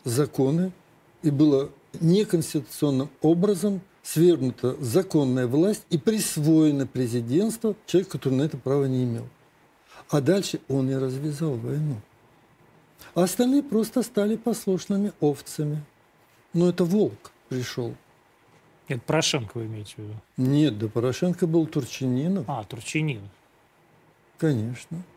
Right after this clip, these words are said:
Speaker 1: И же с ним. Дальше простые факты. Это же не рядовые какие-то люди говорят: "Вы будете, ваши дети будут сидеть в подвалах, а наши ходить в школу".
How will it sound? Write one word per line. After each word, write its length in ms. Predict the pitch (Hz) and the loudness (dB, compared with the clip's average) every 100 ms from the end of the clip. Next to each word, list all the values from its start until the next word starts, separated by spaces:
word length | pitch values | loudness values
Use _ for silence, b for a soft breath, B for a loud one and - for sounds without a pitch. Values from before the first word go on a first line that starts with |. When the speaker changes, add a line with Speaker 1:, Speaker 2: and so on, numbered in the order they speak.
| _ _ _ _ | _ _ _ _
Speaker 1:
И 220 | 151 175 | 2 4
же 180 | 214 170 | 2 0
с 140 | 123 - | 0 -2
ним. 320 | 127 151 170 - _ _ _ _ _ _ _ _ _ _ B B - | 0 0 -4 -8 _ _ _ _ _ _ _ _ _ _ B B 0
Дальше 360 | 147 240 - | 2 2 -2
простые 420 | 165 185 185 269 262 | -2 -2 0 0 0
факты. 520 | - 240 - - 117 - B B | 0 0 -2 -8 -8 -14 B B
Это 220 | 180 185 | 0 2
же 100 | 180 | 2
не 160 | 202 214 | 2 2
рядовые 440 | 208 220 220 269 254 | 2 0 2 0 0
какие-то 400 | 226 - 185 190 | 0 0 0 0
люди 240 | 185 156 | 2 2
говорят: 520 | 151 170 165 147 120 - b b - | 2 4 4 4 0 -6 b b -4
"Вы 200 | 123 165 | 0 2
будете, 600 | 160 202 214 190 - 190 - | 2 2 0 -4 -4 -6 -2
ваши 340 | 160 170 - | -2 -2 -2
дети 340 | 165 185 175 196 | -2 0 0 -2
будут 400 | 165 180 190 160 | -2 -2 -4 -6
сидеть 440 | - 180 196 180 | -6 -2 -2 -2
в 40 | - _ | -8 _
подвалах, 760 | 185 185 208 202 165 120 117 127 123 | 0 2 4 4 4 0 -4 -12 -12
а 80 | 190 | -6
наши 340 | 214 233 - 120 | -2 -2 -4 -10
ходить 340 | - 139 165 | -8 -6 -6
в 300 | - - _ | -8 -20 _
школу". 340 | 123 117 107 | -12 -10 -12